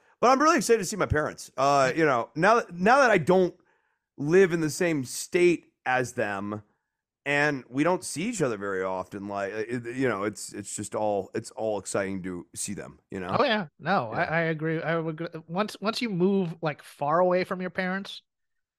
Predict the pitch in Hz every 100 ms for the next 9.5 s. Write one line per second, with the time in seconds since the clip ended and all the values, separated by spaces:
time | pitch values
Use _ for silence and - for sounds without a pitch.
0 | _ - 180 190 175 185 180 165 156 151
1 | 160 135 - - 226 - 147 143 139 135
2 | 123 160 180 - - - 139 143 120 -
3 | 123 135 131 143 143 143 131 - 180 127
4 | 165 160 113 107 117 117 113 120 110 -
5 | - 123 110 117 - _ _ _ _ _
6 | 110 98 76 - - 120 107 117 127 113
7 | 123 127 202 180 147 131 127 - 127 104
8 | 90 85 92 101 98 113 110 110 117 127
9 | 131 127 120 117